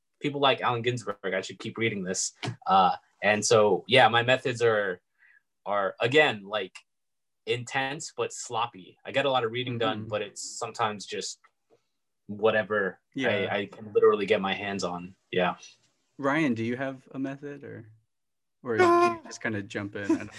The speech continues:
Speaker 2: know.
Speaker 3: <laughs> My stack, whatever calls out to me.
Speaker 2: Yeah.
Speaker 3: I, I, t-,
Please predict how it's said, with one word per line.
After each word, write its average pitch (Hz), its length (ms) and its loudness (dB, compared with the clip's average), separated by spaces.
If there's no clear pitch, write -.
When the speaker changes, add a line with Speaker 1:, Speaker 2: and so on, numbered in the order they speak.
Speaker 2:
know. - 480 -4
Speaker 3:
<laughs> 165 100 -6
My 127 160 6
stack, 117 500 2
whatever 113 320 2
calls 107 380 0
out 90 220 -2
to - 120 -6
me. 80 280 -10
Speaker 2:
Yeah. 101 320 -8
Speaker 3:
I, 95 280 -6
I, 101 200 -4
t-, - 300 -8